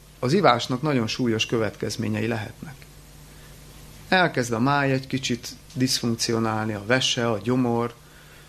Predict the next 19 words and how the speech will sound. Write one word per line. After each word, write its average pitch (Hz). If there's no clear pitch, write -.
és -
félelemből 107
abba 113
hagyják. -
Én 120
nem 147
mondom, 147
hogy 117
ez 117
nem 117
lehet 110
katalizátor 104
szerep. -
De 127
ha 120
megrakad 139
ezen 131
a 107
szinten, 110